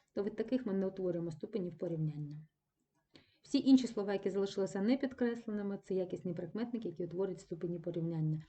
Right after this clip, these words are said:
Солодкий, щедрий, гарний, гордий, милий. І ми можемо легко перевірити,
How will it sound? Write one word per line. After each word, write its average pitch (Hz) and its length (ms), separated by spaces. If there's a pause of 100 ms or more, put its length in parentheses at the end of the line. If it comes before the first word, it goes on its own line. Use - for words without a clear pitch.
(160)
Солодкий, 208 680
щедрий, 202 640
гарний, 180 640 (140)
гордий, 190 800
милий. 160 520 (1160)
І 233 80
ми 233 60
можемо 220 360
легко 208 300
перевірити, 175 560